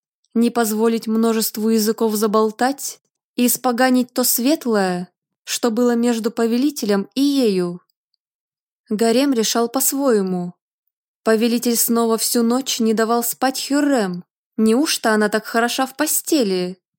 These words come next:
Но выведать ничего не удалось. Не только бывшим подругам или служанкам, но и Хавсе, как ни старалась Валиде, ничего о постельных стараниях Роксолана не рассказывала,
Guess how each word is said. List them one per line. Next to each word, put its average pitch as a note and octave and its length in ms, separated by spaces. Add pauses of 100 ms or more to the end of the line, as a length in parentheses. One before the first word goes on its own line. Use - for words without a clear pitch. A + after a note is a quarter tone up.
(800)
Но A3+ 220
выведать A3+ 480
ничего A#3 440
не B3+ 120
удалось. C4+ 760 (960)
Не A#3 220
только B3+ 380
бывшим A3 420
подругам B3+ 520
или A#3+ 240
служанкам, A#3 880 (420)
но A#3 160
и A#3 100
Хавсе, A3 680 (320)
как A#3+ 180
ни C4 100
старалась C#4 540
Валиде, A#3 600 (340)
ничего A3+ 520
о A3 40
постельных A3 640
стараниях A3 640
Роксолана A3+ 640
не A3 140
рассказывала, F#3+ 920